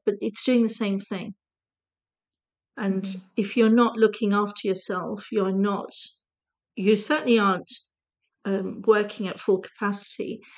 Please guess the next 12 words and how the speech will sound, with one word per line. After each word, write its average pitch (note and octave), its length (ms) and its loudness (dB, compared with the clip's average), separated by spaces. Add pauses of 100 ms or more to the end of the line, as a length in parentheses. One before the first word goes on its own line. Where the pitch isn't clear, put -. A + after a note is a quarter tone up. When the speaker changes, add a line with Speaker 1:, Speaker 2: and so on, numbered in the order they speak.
(180)
Speaker 1:
And G#3 160 2
what B3 280 4 (140)
is G#3+ 280 -2
it G#3 280 0
that - 140 -8
you're G3+ 120 0
telling G3 340 -4
yourself F#3+ 440 -6
you, G3+ 120 -10 (100)
that F#3+ 160 -4
you're F#3 180 -2
worth F#3 580 -8